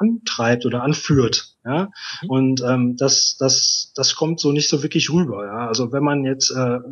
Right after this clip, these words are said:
Speaker 1: erwartet, dass, äh, von Schalke null vier ein Statement zu irgendwas kommt, ja, dann fragt man mal am besten Horst Held. Und, äh, bei den meisten anderen Clubs steht da aber der Trainer, äh,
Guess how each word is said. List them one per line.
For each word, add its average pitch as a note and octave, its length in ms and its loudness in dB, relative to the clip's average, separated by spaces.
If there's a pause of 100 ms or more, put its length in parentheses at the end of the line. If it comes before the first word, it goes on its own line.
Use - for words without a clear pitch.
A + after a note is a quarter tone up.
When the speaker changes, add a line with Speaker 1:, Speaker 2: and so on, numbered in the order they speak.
(360)
Speaker 1:
erwartet, C#3+ 500 -2
dass, - 300 0
äh, C3 240 -4
von B2+ 180 -2
Schalke C3+ 300 2
null C3 180 0 (100)
vier D3 240 0
ein C3+ 120 -2
Statement C#3+ 480 0
zu E3 100 -2
irgendwas D#3+ 400 -4
kommt, E3+ 300 -2 (440)
ja, B2+ 100 -4
dann C3 120 0
fragt C3 280 -2
man D3+ 100 2
mal D3 140 2
am C#3 80 -2
besten C#3+ 280 -2
Horst C3+ 240 0
Held. - 300 0 (380)
Und, B2 400 0
äh, B2 280 2 (480)
bei C3+ 100 4
den C#3 200 2
meisten C#3 300 2
anderen D#3 260 0
Clubs D#3+ 300 -2
steht D#3+ 260 0
da D3 80 0
aber D3 100 -4
der D3 120 0
Trainer, A#2+ 760 -2
äh, - 80 -20